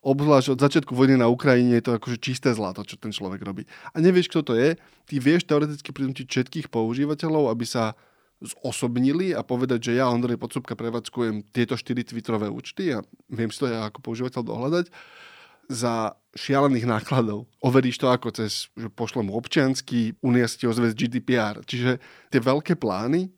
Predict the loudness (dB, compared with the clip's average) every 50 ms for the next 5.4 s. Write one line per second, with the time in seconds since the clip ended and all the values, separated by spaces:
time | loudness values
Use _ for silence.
0 | _ _ -6 -2 0 2 6 6 6 6 6 4 4 2 0 -2 0 0 0 0
1 | -2 -4 -8 -6 -4 -2 -2 -2 -6 -10 -12 -10 -6 -2 0 0 0 -2 -4 -6
2 | -4 -4 -4 -4 -2 -4 -6 -6 -2 -2 -2 0 2 0 0 -2 -4 -4 -4 -2
3 | -2 -2 -2 -2 -2 -2 -2 -4 -6 -12 -20 -20 -20 -20 -20 _ _ _ -2 -2
4 | -2 2 0 0 0 2 0 0 0 0 -2 -8 _ _ _ -18 -12 -8 -4 -2
5 | 0 0 0 0 0 -2 -6